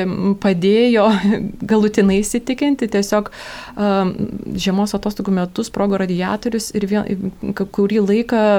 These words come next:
vanduo iš radiatorių švirkštė į šitą paveikslą ir pasimatė, tiesiog, mm, pabalo viršutiniai dažų sluoksniai ir pasimatė, kas yra po apačia. Paveikslas pats save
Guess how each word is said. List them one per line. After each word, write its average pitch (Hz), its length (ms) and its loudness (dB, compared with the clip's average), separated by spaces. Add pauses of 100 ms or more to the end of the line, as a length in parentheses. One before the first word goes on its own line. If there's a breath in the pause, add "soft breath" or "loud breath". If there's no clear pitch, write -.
(200)
vanduo 196 360 2
iš 220 160 -2
radiatorių 196 540 -2
švirkštė 202 340 -2
į 185 100 -6
šitą - 140 -8
paveikslą 214 560 -4
ir - 160 -10
pasimatė, 208 760 0 (480 loud breath)
tiesiog, 214 220 -2 (120)
mm, 202 360 2 (220 loud breath)
pabalo 226 440 4
viršutiniai 208 640 2
dažų 190 260 -2
sluoksniai 233 560 0
ir 208 120 0
pasimatė, 233 500 0
kas 220 200 -2
yra 226 140 -2
po 214 120 -2
apačia. - 580 -2 (380 loud breath)
Paveikslas 196 520 2
pats - 240 -4
save 208 240 2